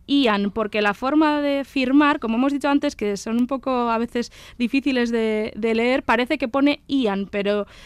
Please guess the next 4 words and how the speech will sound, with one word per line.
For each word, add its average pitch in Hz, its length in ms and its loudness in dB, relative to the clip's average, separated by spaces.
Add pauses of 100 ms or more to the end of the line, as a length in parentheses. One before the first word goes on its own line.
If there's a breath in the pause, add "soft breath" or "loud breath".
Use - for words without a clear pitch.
(120)
eh, 190 760 -4
pone 214 460 -2 (240)
Koun. 190 500 0 (440 loud breath)
Eh, 214 800 2